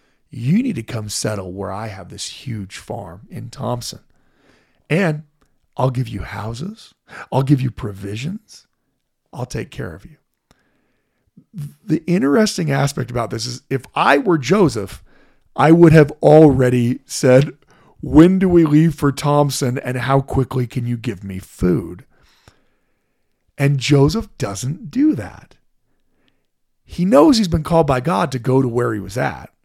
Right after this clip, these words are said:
And instead of simply saying, "Well, God must have provided this, so I guess we're moving to Thompson," he instead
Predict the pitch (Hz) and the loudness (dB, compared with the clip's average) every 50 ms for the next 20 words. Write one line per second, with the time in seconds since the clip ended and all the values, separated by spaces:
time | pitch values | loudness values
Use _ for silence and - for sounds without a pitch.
0 | _ _ _ _ _ _ _ _ _ _ - 147 147 151 151 139 135 - - - | _ _ _ _ _ _ _ _ _ _ -6 -2 0 0 0 -2 -2 -6 -6 -2
1 | - 202 233 262 269 233 202 - - - 185 180 180 185 180 175 160 - 160 139 | 0 2 2 2 2 0 0 -4 0 0 0 0 0 0 -2 -2 -2 -2 -2 -2
2 | 135 131 123 127 - _ _ - 139 143 127 135 143 180 214 196 151 131 147 180 | 0 -2 -4 -6 -10 _ _ -14 -12 -6 0 2 4 6 4 4 4 2 0 0
3 | - - 180 156 135 165 165 156 185 202 208 208 175 156 143 139 151 170 175 - | 2 0 -2 -2 0 0 0 2 2 4 4 2 2 0 -2 0 0 0 0 0
4 | - - 135 135 139 143 147 170 175 - - 180 170 165 160 170 185 180 185 175 | -4 -2 0 0 0 2 2 0 0 0 0 0 0 4 4 4 4 4 2 -2
5 | 165 - - 175 202 208 202 165 - 120 117 123 127 135 _ _ _ _ _ _ | -2 -2 0 2 2 2 2 0 -4 -8 -8 -10 -12 -14 _ _ _ _ _ _
6 | _ _ _ _ _ _ _ _ _ _ _ _ _ _ _ _ _ _ _ _ | _ _ _ _ _ _ _ _ _ _ _ _ _ _ _ _ _ _ _ _
7 | _ _ - - 131 123 120 113 117 - - 139 127 117 113 - - - - 226 | _ _ -16 -10 -8 -8 -8 -8 -10 -10 -10 -10 -10 -8 -8 -10 -10 -6 -4 -4
8 | 277 311 226 139 120 123 151 160 | -2 -2 -2 -2 -2 -4 -6 -10